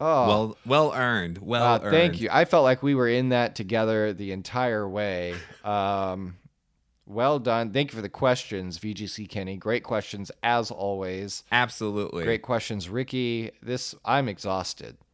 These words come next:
Speaker 2: <laughs>
Speaker 1: I feel like I say it at the end of every trivia quiz, but I am really, <laughs>
Speaker 2: Yeah,
Speaker 1: I'm
Speaker 2: no,
Speaker 1: really exhausted.
Speaker 2: I worked up a sweat, uh,
Speaker 1: Yeah.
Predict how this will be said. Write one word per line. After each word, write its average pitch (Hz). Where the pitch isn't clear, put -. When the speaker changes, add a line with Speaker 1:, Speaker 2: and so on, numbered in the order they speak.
Speaker 2:
<laughs> -
Speaker 1:
I 131
feel 185
like 143
I 117
say 131
it 120
at 101
the 117
end 110
of 101
every 104
trivia 92
quiz, 80
but 95
I 123
am 104
really, 107
<laughs> -
Speaker 2:
Yeah, 156
Speaker 1:
I'm 131
Speaker 2:
no, 151
Speaker 1:
really 127
exhausted. 98
Speaker 2:
I 175
worked 123
up 110
a 98
sweat, -
uh, 98
Speaker 1:
Yeah. 71